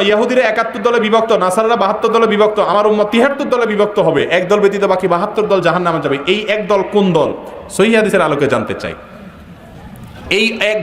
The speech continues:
দলের কোনো নাম নাই, মার্কা আছে। যে একটা দল শুধু জান্নাতে যাবে মুসলমানদের মধ্যে, সেই দলের কি নাই? নাম নাই, কিন্তু কি আছে? মার্কা আছে। মার্কাটা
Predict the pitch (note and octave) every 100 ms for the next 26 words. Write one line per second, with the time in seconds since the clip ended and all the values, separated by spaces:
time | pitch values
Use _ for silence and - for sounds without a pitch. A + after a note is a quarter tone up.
0 | D#3 G3+ G3+ G3 G#3 G#3+ F#3+ F3 F3+ F3
1 | D#3+ C#3 C#3+ D3+ E3+ C3+ G#2+ - - -
2 | - - - - - - - - - A#2
3 | F#3 - G3+ - B3 B3 B3 A#3+ A#3+ G3+
4 | G#3+ A#3 A#3+ B3 A#3 G#3+ G#3 B3 B3 A#3
5 | A#3 A3+ F#3 F3+ - G#3+ G#3+ A3 A3+ A#3
6 | A3+ A#3 A#3+ A3 - - - - - -
7 | - - - A2+ D#3+ G#3 A3+ A3+ G#3 E3
8 | F#2 - - - F3 F#3 F#3+ G#3+ A3 A3
9 | A#3 F3+ G2 - - - - - - D#3+
10 | F#3 F#3+ E3 C3 A2 F#2 - - - C#3+
11 | E3+ G3 G3+